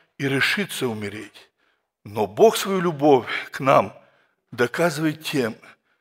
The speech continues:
что Христос умер за нас, когда мы были еще грешниками". Жертва Христа, она была принесена один раз и больше не повторится.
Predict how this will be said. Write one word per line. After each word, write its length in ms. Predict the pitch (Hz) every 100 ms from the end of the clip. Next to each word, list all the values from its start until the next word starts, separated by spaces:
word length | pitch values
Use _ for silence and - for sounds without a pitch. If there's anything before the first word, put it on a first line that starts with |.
| _ _ _ _
что 260 | - -
Христос 600 | 123 131 117 - 165 165 -
умер 340 | 160 139 127 -
за 200 | 120 127
нас, 360 | 127 120 - _ _ _ _
когда 340 | _ 113 113 165
мы 140 | 165
были 220 | 147 147
еще 360 | 139 131 - 131
грешниками". 840 | 113 139 139 - 110 110 98 - - _ _ _ -
Жертва 480 | 113 175 185 165
Христа, 460 | 143 135 - - 104 _ _ _ _ _ _
она 220 | 131 143
была 220 | 131 131 127
принесена 580 | - 123 123 - 123
один 400 | 117 123 117 135
раз 380 | 117 113 - - _ _ _
и 80 | -
больше 360 | 120 135 - 127
не 100 | 131
повторится. 720 | 135 120 135 107 95 - -